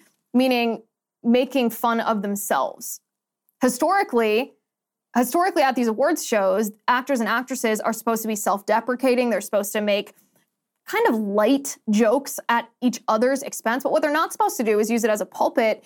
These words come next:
to vilify us.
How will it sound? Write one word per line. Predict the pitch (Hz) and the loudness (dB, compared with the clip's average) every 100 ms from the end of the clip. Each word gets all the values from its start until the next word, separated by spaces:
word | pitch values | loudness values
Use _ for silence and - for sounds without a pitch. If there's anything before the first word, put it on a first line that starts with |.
| _ - | _ -10
to | - 254 240 233 233 - _ _ _ _ _ _ _ _ - | 0 2 4 2 0 -4 _ _ _ _ _ _ _ _ -2
vilify | 208 240 254 196 180 | 2 2 2 0 2
us. | 269 - - - | 0 -2 -8 -12